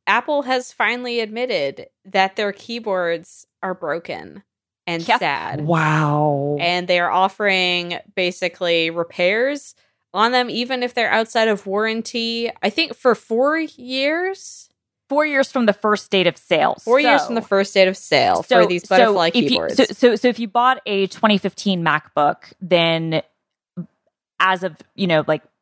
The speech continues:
Speaker 2: uh, May twenty nineteen, April twenty nineteen, you will be able to get it repaired. But if you got, like, a, a, a twenty fifteen MacBook in, you know, twenty eighteen, you're not gonna get four years from that date. So it's, it's four day, it's four years from whenever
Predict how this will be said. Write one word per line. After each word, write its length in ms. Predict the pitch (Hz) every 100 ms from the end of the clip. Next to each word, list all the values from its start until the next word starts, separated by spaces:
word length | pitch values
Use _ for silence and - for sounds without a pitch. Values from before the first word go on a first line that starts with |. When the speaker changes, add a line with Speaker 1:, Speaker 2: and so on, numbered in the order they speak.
| _
Speaker 2:
uh, 220 | - - -
May 400 | 180 185 185 180
twenty 340 | 175 - 185 175
nineteen, 340 | 165 123 165
April 240 | 165 170 165
twenty 240 | - 156
nineteen, 580 | 151 151 156 151 139 151 - _ _ _ _ _
you 200 | 190 180
will 120 | 175
be 140 | 170 165
able 140 | 156
to 80 | 151
get 120 | 143
it 20 |
repaired. 480 | 90 - 143 147 - -
But 280 | 202 175 160 -
if 140 | 175
you 80 | 165
got, 260 | 180 160 170
like, 140 | 165
a, 320 | 151 123 - -
a, 120 | - - -
a 80 |
twenty 260 | 175 185 175
fifteen 320 | 170 - 170
MacBook 580 | 160 151 - 151 - - _
in, 600 | 151 147 143 143 135 113 -
you 100 | 135
know, 60 |
twenty 320 | 139 - 143 156
eighteen, 560 | 170 - 143 135 139
you're 140 | 135 160
not 160 | 143 -
gonna 140 | 151
get 160 | - -
four 140 | 143
years 200 | 104 -
from 100 | -
that 180 | 98 -
date. 240 | 80 -
So 180 | - 156
it's, 200 | 147 - - - -
it's 180 | 196 -
four 200 | 233 220
day, 240 | 185 165 -
it's 140 | 202
four 160 | - 247
years 200 | 208 196
from 140 | 190
whenever 440 | 180 170 165 170